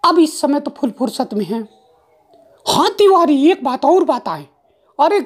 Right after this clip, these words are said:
कसम से देखो अमेठी तो चली गई, लेकिन अंगीठी तो है। अरे कसम से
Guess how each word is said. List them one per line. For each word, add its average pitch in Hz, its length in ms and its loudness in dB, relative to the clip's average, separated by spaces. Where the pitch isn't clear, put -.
कसम 381 320 2
से 277 240 -8
देखो 359 340 0
अमेठी 370 360 2
तो 359 140 0
चली 311 260 2
गई, 294 200 2
लेकिन 427 340 2
अंगीठी 330 440 4
तो 403 160 2
है। 330 460 -4
अरे 320 200 0
कसम 330 300 0
से 359 80 0